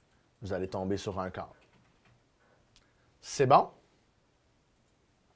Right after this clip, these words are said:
Donc ici, ben, j'ai utilisé ma fonction f de x pour déterminer les coordonnées de b, parce que je connaissais la valeur de x. Je l'ai donc remplacé dans l'équation. Ça m'a donné mon y.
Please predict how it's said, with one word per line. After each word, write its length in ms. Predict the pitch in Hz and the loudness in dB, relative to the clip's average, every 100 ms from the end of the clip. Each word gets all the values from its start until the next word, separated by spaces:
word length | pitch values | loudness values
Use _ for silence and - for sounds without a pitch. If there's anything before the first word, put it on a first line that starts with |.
| _ _ - _ - _ _ _ _ _ - - _ _ _ _ _ _ _ - - - - _ 160 | _ _ -20 _ -20 _ _ _ _ _ -20 -20 _ _ _ _ _ _ _ -20 -20 -20 -20 _ 4
Donc 200 | 151 - | 4 2
ici, 220 | - 175 | 2 6
ben, 100 | 156 | 6
j'ai 120 | 147 | 6
utilisé 320 | 139 147 139 | 4 2 2
ma 100 | 143 | 2
fonction 280 | 135 135 147 | 2 0 0
f 120 | 139 | 2
de 160 | 123 127 | 6 6
x 200 | 131 - | 4 0
pour 120 | 120 | 0
déterminer 460 | 117 123 117 117 120 | 2 2 0 0 -2
les 80 | |
coordonnées 460 | 113 110 107 107 110 | 0 2 4 2 -2
de 40 | |
b, 240 | 98 113 165 - | -2 -2 -2 -6
parce 120 | - - | -18 -14
que 80 | |
je 80 | 107 | -10
connaissais 360 | - 110 104 120 | -4 -4 -2 0
la 100 | 104 | 2
valeur 200 | 101 104 | 2 2
de 60 | 98 | 0
x. 300 | 135 - - | -6 -12 -12
Je 80 | - | -6
l'ai 80 | |
donc 220 | 107 110 - | -4 -4 -6
remplacé 460 | 110 107 98 123 | -8 -4 -2 -2
dans 80 | 110 | -2
l'équation. 520 | 101 107 95 - 113 - _ - | -4 -6 -6 -8 -12 -14 _ -20
Ça 240 | - 120 | -8 -4
m'a 100 | 113 | -2
donné 180 | 110 113 | -2 -2
mon 160 | 113 | -4
y. 100 | 104 | -6